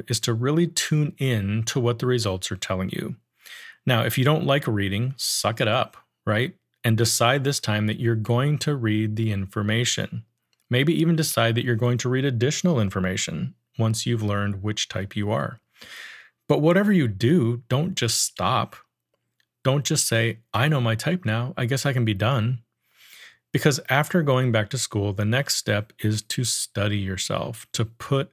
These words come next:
in the work. Now, for me, this happened multiple times and in multiple ways. So looking back, I actually realized the first one I ever did, I think, was when I was a middle schooler.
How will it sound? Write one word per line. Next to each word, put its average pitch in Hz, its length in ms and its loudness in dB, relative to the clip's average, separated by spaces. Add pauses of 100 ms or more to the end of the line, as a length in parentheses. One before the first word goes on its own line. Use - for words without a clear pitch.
in 107 600 0
the 110 100 -2
work. - 480 -6 (640)
Now, 135 160 4
for 127 140 0
me, 131 240 4
this 127 160 2
happened 113 520 0
multiple 120 560 2
times 104 380 -2
and 120 100 -2
in 110 140 2
multiple 95 440 -2
ways. 95 420 -4 (180)
So 120 460 2 (720)
looking 156 380 4
back, 110 340 2
I 120 100 2
actually 151 340 2
realized 113 680 2
the 117 100 2
first - 320 -2
one 117 120 2
I 110 100 2
ever 104 140 -2
did, 113 280 0
I 101 80 0
think, 104 340 -4
was 107 340 0
when 113 140 2
I 107 80 2
was 104 160 0
a 98 60 -2
middle 113 280 0
schooler. 120 520 -6